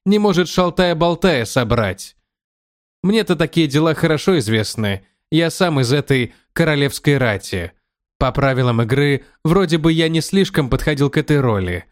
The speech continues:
Когда грянула Вторая мировая война, я не был профессиональным военным, и когда Конгресс принял закон о мобилизации,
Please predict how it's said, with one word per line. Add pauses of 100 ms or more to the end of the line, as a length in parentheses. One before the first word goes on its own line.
(360)
Когда
грянула
Вторая
мировая
война, (320)
я
не
был
профессиональным
военным, (280)
и
когда
Конгресс (220)
принял
закон
о
мобилизации,